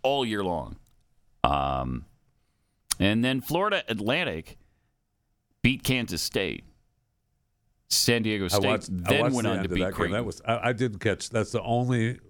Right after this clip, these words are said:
Speaker 2: I was, I had the, I was looking online and I saw the alert come up that the, they were, like, seventeen seconds left in the game and Kansas State was losing, and I was like, "What?"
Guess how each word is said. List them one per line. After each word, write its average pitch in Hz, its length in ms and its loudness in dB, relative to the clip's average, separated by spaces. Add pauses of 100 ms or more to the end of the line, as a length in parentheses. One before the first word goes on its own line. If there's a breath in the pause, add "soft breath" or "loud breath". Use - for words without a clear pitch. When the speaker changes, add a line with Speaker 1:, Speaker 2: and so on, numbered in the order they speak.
(140)
Speaker 2:
I 101 100 2
was, 92 280 4
I 92 120 2
had 101 240 -2
the, 87 300 2
I 95 60 0
was 80 240 0 (460 soft breath)
looking 92 340 2
online 82 440 0
and 69 140 -8
I 71 80 -2
saw 82 240 0
the 73 140 -2
alert 78 340 -2
come 76 160 -8
up 71 200 -2
that 71 240 0 (480 soft breath)
the, 80 280 2
they 80 120 2
were, 73 180 0
like, 76 200 -2
seventeen 78 540 -2
seconds 76 440 -2
left 73 260 -2
in 73 80 -4
the 67 100 -8
game 76 300 -2
and 65 140 -10
Kansas 76 380 -2
State 80 260 0
was 71 180 -6
losing, 73 400 -2
and 69 100 -10
I 69 80 -12
was 69 140 -6
like, 67 220 -10
"What?" 95 560 2